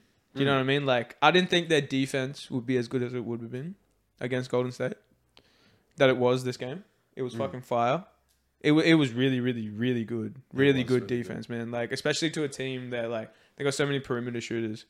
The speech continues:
Speaker 2: It has, like, the best offense in the league.
Speaker 1: Like,
Speaker 2: It's insane.
Speaker 1: so many perimeter shooters. And, like, Steph Curry is an automatic bucket.
Speaker 2: Mm.
Speaker 1: So, it's just, like, they did really, really well. I
Speaker 2: Mm.
Speaker 1: didn't know the end score, though. What was the end score? 'Cause
Speaker 2: <clears throat> So, the end score was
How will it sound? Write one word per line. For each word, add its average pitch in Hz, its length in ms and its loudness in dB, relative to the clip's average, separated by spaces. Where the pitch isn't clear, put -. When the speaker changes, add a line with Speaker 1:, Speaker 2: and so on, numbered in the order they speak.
Speaker 2:
It 110 80 -6
has, 123 160 -4
like, 117 120 -10
the 117 60 -10
best 101 260 -10
offense 92 400 -16
in 92 100 -16
the 90 60 -16
league. 90 260 -20
Speaker 1:
Like, 127 160 0
Speaker 2:
It's - 120 -8
insane. 101 260 -14
Speaker 1:
so - 340 2
many 147 180 4
perimeter 139 360 2
shooters. 127 240 -2
And, 139 160 -2
like, 135 140 0
Steph 139 260 2
Curry 127 240 4
is 127 100 -2
an 117 140 -4
automatic 120 400 -4
bucket. 117 320 -6
Speaker 2:
Mm. 95 160 -12
Speaker 1:
So, 127 340 2
it's 127 120 -4
just, 131 140 -4
like, 123 360 -2
they 143 100 4
did 156 180 8
really, 123 320 4
really 120 220 2
well. 117 360 0
I 143 80 6
Speaker 2:
Mm. 175 40 8
Speaker 1:
didn't 254 140 8
know 302 120 8
the 254 160 6
end 190 220 2
score, 165 280 0
though. 131 180 2
What 143 180 2
was 220 140 0
the 240 140 -2
end 202 180 0
score? 147 340 -2
'Cause 202 340 0
Speaker 2:
<clears throat> 123 400 -4
So, 190 140 2
the 185 120 4
end 233 160 0
score 202 340 4
was 143 580 0